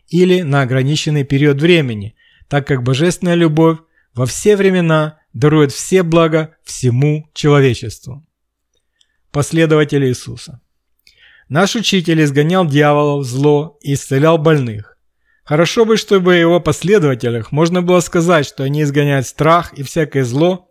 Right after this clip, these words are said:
из самих себя и из других и исцеляют больных. Бог исцеляет больных через человека всякий раз, когда человек руководствуется Богом. Истина изгоняет заблуждение сегодня так же точно, как и девятнадцать веков тому назад.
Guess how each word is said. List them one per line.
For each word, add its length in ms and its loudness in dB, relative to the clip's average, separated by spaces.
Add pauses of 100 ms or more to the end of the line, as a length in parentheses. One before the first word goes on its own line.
из 160 -4
самих 360 0
себя 500 0 (300)
и 180 -2
из 120 0
других 520 0 (140)
и 160 -2
исцеляют 540 0
больных. 580 -6 (1080)
Бог 480 0 (140)
исцеляет 600 0
больных 340 0
через 280 0
человека 640 0 (260)
всякий 480 0
раз, 260 2
когда 300 -4
человек 500 0
руководствуется 880 -2
Богом. 460 -6 (760)
Истина 580 0
изгоняет 460 0
заблуждение 840 0
сегодня 540 0
так 180 0
же 100 0
точно, 460 -2
как 240 -8
и 40 -6
девятнадцать 720 -2
веков 380 -2
тому 240 -2
назад. 500 -6